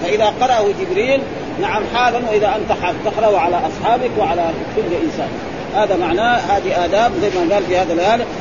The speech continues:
يقول: "هذا تعليم من الله عز وجل لرسوله صلى الله عليه وسلم في كيفية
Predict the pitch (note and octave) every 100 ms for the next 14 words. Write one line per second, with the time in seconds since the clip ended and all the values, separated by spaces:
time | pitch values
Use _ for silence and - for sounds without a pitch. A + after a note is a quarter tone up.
0 | - F3+ G3 F#3+ G3 F#3+ F3+ F3+ D#3 G#3+
1 | G#3 F#3 F3 E3+ G#3 F#3+ F3+ E3+ D#3 E3
2 | D#3+ G#3+ G3+ F3+ E3 A3 F#3+ E3 E3+ G#3
3 | A3 A3 G#3 F3+ - F3 A#3 G#3+